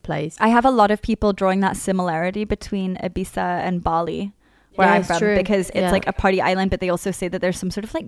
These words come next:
Speaker 2: magic on the island, you know, that
Speaker 1: There
Speaker 2: draws
Speaker 1: is.
Speaker 2: people in, and, like, if it wants you to be there, you'll be there.
Speaker 1: You'll
Speaker 2: And
Speaker 1: be
Speaker 2: there's
Speaker 1: there, yeah.
Speaker 2: something, something about it that keeps you there, you know?
Speaker 1: It's so
Speaker 2: So I'm
Speaker 1: true.
Speaker 2: excited to see it. I've heard a lot of similarities from, like, you know, what I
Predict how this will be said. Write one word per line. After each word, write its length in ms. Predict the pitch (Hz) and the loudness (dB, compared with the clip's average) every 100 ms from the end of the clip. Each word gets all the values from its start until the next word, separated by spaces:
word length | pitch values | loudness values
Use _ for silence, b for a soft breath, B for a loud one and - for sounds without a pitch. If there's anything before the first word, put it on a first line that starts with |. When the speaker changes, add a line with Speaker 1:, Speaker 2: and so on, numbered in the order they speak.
| 170 | -6
Speaker 2:
magic 720 | 170 165 175 170 180 - - _ _ - | -2 2 2 2 -2 -2 -8 _ _ 2
on 300 | 190 180 175 | 4 4 0
the 120 | 175 | 0
island, 560 | 170 156 165 131 135 175 | 2 2 2 0 -2 -4
you 100 | 185 | -4
know, 240 | 143 156 202 | -2 -2 0
that 100 | - | 4
Speaker 1:
There 160 | 190 | 6
Speaker 2:
draws 220 | - 185 | 6 6
Speaker 1:
is. 80 | 185 | 4
Speaker 2:
people 260 | 214 202 190 | 0 2 2
in, 320 | 175 175 170 | 2 0 0
and, 100 | 170 | -2
like, 220 | 175 170 - b b | -4 -6 -8 b b
if 80 | |
it 100 | 202 | -2
wants 280 | 175 175 - | 0 -2 -4
you 60 | 190 | -4
to 80 | 175 | -2
be 180 | 185 | -2
there, 200 | 175 165 | -2 -2
you'll 200 | 165 170 | -4 -8
be 180 | 165 175 | -10 -10
there. 260 | 175 160 170 | -6 -6 0
Speaker 1:
You'll 100 | 214 | 4
Speaker 2:
And 60 | 196 | 4
Speaker 1:
be 60 | 180 | 4
Speaker 2:
there's 180 | 180 | 4
Speaker 1:
there, 100 | 175 | 4
yeah. 140 | 180 175 | 4 4
Speaker 2:
something, 380 | 180 170 170 180 - | 2 0 -6 -10 -6
something 320 | - 233 240 | -4 -2 0
about 280 | 208 185 170 | 0 0 0
it 120 | 156 | -6
that 120 | - | -10
keeps 260 | - 185 - | -10 -12 -8
you 120 | 175 | -6
there, 260 | 165 156 175 | -4 -4 -6
you 140 | 196 | -8
know? 240 | 175 170 214 _ b 214 | -8 -8 -10 _ b 0
Speaker 1:
It's 180 | 208 - | 2 2
so 240 | - 190 | 0 4
Speaker 2:
So 60 | 190 | 4
I'm 80 | |
Speaker 1:
true. 60 | 196 | 2
Speaker 2:
excited 300 | 185 254 339 | 0 0 -2
to 100 | 349 | -4
see 160 | - 359 | -8 -6
it. 160 | 311 - | -6 -4
I've 140 | 220 220 | -2 0
heard 120 | 233 | 0
a 60 | 233 | 2
lot 140 | 214 | 0
of 80 | 226 | 0
similarities 640 | 208 202 190 190 175 185 | -4 0 0 0 -2 -6
from, 180 | - 190 | -8 -8
like, 260 | 170 170 - | -8 -8 -10
you 80 | |
know, 120 | 175 175 | -10 -8
what 160 | 185 | -6
I 320 | - 165 185 | -4 -4 -6